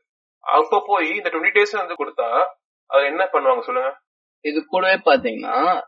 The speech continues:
Speaker 2: ஒவ்வொரு இண்டஸ்ட்ரிக்கும் அவங்க சிக்ஸ் மந்த்ஸ்க்கு ஒரு வாட்டி ஒரு ரிப்போர்ட் சப்மிட் பண்ணணும். என்னன்னா, எந்தெந்த சிஸ்டம்லாம் அவங்க ஃபாலோ பண்ணிக்கிறாங்க, இந்த சொசைட்டிக்கு எந்த டேமேஜும் இல்லாம, ரிசோர்சஸ்க்குலாம் எந்த டேமேஜும் வராம,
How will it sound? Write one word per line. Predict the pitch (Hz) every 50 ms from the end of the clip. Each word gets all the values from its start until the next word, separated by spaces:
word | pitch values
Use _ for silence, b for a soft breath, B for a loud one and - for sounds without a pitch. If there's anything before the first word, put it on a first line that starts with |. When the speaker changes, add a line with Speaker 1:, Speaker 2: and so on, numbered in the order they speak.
| _ _
Speaker 2:
ஒவ்வொரு | 135 143 151 160 165 156 156
இண்டஸ்ட்ரிக்கும் | 151 160 165 180 - - - 139 - - - 131 143 170 190 185 160 - _ _ -
அவங்க | - 127 135 135 131 135
சிக்ஸ் | 131 - 143 - - -
மந்த்ஸ்க்கு | 170 160 170 170 - 170 165 147
ஒரு | 131
வாட்டி | 127 127 123 - - 135 156 165 - - _ _ _ _ _ _ _ _ _ -
ஒரு | - 147 151
ரிப்போர்ட் | 147 147 - - 185 175 -
சப்மிட் | 165 139 139 131 - 113
பண்ணணும். | 107 107 - - _ _ _ _ _ _ _
என்னன்னா, | 131 139 147 147 143 127 117 117 135 147 170 170 165 - _ _ _ _ _
எந்தெந்த | 123 131 147 170 175 185 180 170
சிஸ்டம்லாம் | 156 147 - - - 147 147 147 151 151
அவங்க | 151 143 135
ஃபாலோ | - - 131 139 147 143
பண்ணிக்கிறாங்க, | - - 247 247 233 240 247 240 226 - - 247 240 240 - - _ _ _ _ _ _ _ _ _ _ -
இந்த | 233 240 -
சொசைட்டிக்கு | - 139 135 156 175 160 165 165 147 139
எந்த | 139 139
டேமேஜும் | 135 135 135 135 139 139 131 135 147 135
இல்லாம, | 135 254 - 220 214 233 247 247 254 262 - - _ _ _ _ _ _ -
ரிசோர்சஸ்க்குலாம் | - - - - 170 170 165 170 156 - - 147 143 139 135
எந்த | - 262
டேமேஜும் | 262 262 262 262 262 254 262 254 254
வராம, | 247 247 240 233 240